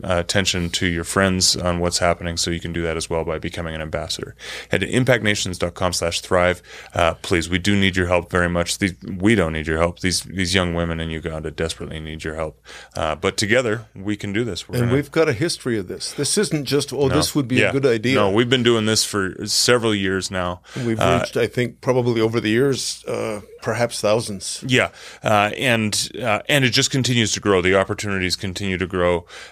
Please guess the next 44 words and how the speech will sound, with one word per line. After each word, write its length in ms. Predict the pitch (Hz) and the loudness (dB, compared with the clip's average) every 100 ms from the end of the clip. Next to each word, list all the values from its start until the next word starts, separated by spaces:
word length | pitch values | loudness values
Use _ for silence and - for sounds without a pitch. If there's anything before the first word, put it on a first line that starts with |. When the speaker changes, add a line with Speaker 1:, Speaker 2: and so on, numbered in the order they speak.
| - | -4
Speaker 1:
Um, 480 | 85 82 82 80 80 - _ _ - - | 0 2 0 -2 -8 -18 _ _ -10 -8
uh, 300 | 87 78 - 65 | -10 -10 -12 -10
Mum 300 | 92 95 113 | 0 2 4
was 380 | 92 85 - - - | 2 4 2 0 -8
in 300 | - 107 110 | -6 0 4
Uganda 400 | 104 95 92 90 | 4 4 4 2
recently 480 | 90 101 - 92 95 | 2 2 0 -2 -6
meeting 560 | 90 92 92 87 87 87 | 0 2 2 0 -4 -2
with, 320 | 90 87 - - - - | -2 -2 -8 -14 -20 -8
uh, 260 | 82 82 78 | -2 0 0
many 200 | 92 92 | 0 0
government 380 | 92 95 98 95 | 2 0 0 -2
officials 460 | - 95 - 87 | -4 -4 -2 -4
there 240 | 92 90 90 | 0 2 2
saying, 300 | - 90 87 | 2 0 -4
"Please 440 | - 110 101 90 | -2 2 4 2
come. 320 | - 101 95 | 0 0 0
We 100 | 92 | 0
want 280 | 87 90 95 | 0 0 0
you 60 | 92 | 0
to 60 | |
be 120 | 87 90 | 0 0
in 80 | 87 | 0
our 120 | 85 | -4
community. 420 | - 87 85 82 | -4 -6 -4 -6
We 120 | 80 | -8
want 280 | 80 85 80 | -6 -6 -6
you 80 | 78 | -6
to 80 | 85 | -8
continue 460 | - 85 - 90 85 | -10 -10 -6 -4 -4
to 100 | 80 | -6
reach 260 | 82 80 | -8 -8
these 180 | 82 85 | -8 -6
young 200 | 82 78 | -8 -10
women." 280 | 80 78 80 | -12 -12 -8
So, 240 | - 80 - - - - | -6 -6 -12 -14 -14 -4
uh, 240 | 80 80 | 0 2
the 160 | 71 87 | 4 4
opportunities 640 | 87 92 - 90 82 80 | 2 0 -2 0 2 0
continue 560 | - 87 - - 92 82 | -2 -4 -4 -2 -2 -4
to 120 | - | -6
grow. 400 | 85 80 78 80 - - - | -6 -2 -2 -4 -8 -16 -12
Speaker 2:
Yep. 160 | - 107 | -2 0
Speaker 1:
Um, 420 | 78 80 85 85 | 2 2 0 -2